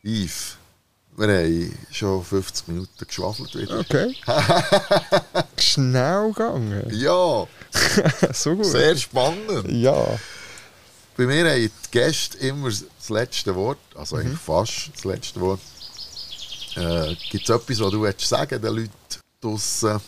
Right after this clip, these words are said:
Speaker 2: Geht raus und geht Konzerte hören. Geht Musik hören und unterstützt die Musiker. Und nicht einfach nur, ja, ich gehe jetzt und, und zahle, sondern geht und genießt es und saugt es auf und habt Freude mit den Künstlern auf der Band. Lasst euch reinziehen in das Feeling und,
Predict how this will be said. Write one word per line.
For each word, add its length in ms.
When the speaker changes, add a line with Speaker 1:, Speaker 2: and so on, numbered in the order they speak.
Speaker 2:
Geht 260
raus 200
und 120
geht 200
Konzerte 680
hören. 200
Geht 300
Musik 360
hören 340
und 180
unterstützt 840
die 80
Musiker. 440
Und 260
nicht 320
einfach 260
nur, 280
ja, 180
ich 80
gehe 180
jetzt 200
und, 260
und 180
zahle, 220
sondern 260
geht 360
und 120
genießt 360
es 160
und 180
saugt 240
es 160
auf 320
und 340
habt 240
Freude 260
mit 120
den 80
Künstlern 500
auf 140
der 80
Band. 360
Lasst 420
euch 180
reinziehen 500
in 60
das 200
Feeling 420
und, 280